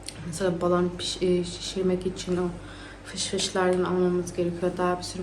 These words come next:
balon almamız gerekiyor. Sunumlar için <clears throat> sunum tablolar almamız gerekiyor. Yani bayağı bize bu iş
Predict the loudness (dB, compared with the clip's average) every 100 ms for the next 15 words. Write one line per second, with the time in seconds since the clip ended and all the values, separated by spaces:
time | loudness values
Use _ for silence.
0 | -2 0 0 0 0 2 2 0 -4 -2
1 | -4 -4 -2 0 -2 -6 -12 -14 -10 -6
2 | 0 4 4 2 0 -2 -2 -2 0 0
3 | -2 -6 2 2 2 -4 -12 -16 -16 -14
4 | -10 -6 -2 0 0 0 0 2 2 2
5 | 0 2 0 0 0 0 0 -2 -2 -2
6 | -4 -12 -14 -14 -8 -2 0 2 0 -2
7 | -2 0 0 0 0 2 0 0 -2 -2
8 | -2 -4 -6